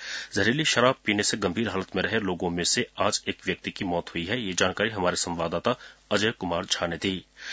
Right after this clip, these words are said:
स्थानीय लोगों के मुताबिक जहरीली शराब पीने वालों में शुरू में सर दर्द और पेट दर्द के साथ ही उल्टी जैसी समस्या आती है और फिर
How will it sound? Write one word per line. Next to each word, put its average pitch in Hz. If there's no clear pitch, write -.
स्थानीय 143
लोगों 131
के 127
मुताबिक 117
जहरीली 98
शराब 101
पीने 101
वालों 90
में 101
शुरू 104
में 120
सर 98
दर्द 110
और 95
पेट 104
दर्द 92
के 92
साथ -
ही -
उल्टी 101
जैसी 104
समस्या 92
आती 87
है 117
और 110
फिर 143